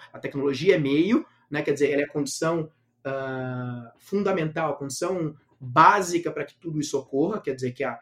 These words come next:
a estrutura de centralização da base de dados, a estrutura de unificação, a estrutura de inteligência, mas o que a gente entrega no final do dia é,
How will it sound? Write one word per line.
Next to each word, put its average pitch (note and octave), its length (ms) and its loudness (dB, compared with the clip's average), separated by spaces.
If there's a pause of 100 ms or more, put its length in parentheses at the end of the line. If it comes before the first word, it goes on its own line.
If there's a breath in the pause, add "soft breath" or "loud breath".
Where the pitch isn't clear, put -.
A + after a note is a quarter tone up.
(100)
a B2+ 80 -6
estrutura C3 540 0
de D3 80 -4
centralização B2+ 680 -4
da A#2+ 80 -8
base A2+ 180 -14
de - 140 -20
dados, C3+ 560 -2
a A#2+ 80 -6
estrutura B2+ 440 -4
de B2+ 160 0
unificação, C#3 880 -2 (280 soft breath)
a - 20 -18
estrutura B2+ 400 -2
de C3 100 -4
inteligência, B2+ 920 2 (480 soft breath)
mas C3+ 500 -4
o B2 80 -4
que C3+ 60 -6
a C#3+ 40 2
gente D3 220 -4
entrega D3 680 0
no C#3 140 -6
final C3+ 280 -8
do C3 120 -4
dia C3 340 -4
é, G3 540 0